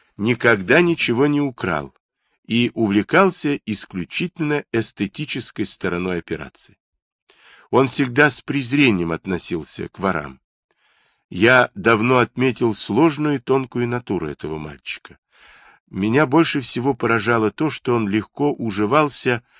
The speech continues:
с самыми дикими парнями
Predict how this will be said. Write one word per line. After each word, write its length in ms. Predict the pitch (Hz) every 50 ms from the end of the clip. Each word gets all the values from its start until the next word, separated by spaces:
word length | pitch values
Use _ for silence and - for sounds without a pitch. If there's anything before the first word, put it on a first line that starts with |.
| _ _ _
с 100 | - -
самыми 640 | - - - - 156 143 180 185 180 170 170 160 151
дикими 580 | 131 98 80 87 113 151 - - 143 131 135 131
парнями 680 | 123 - 117 117 117 117 110 104 82 71 69 69 67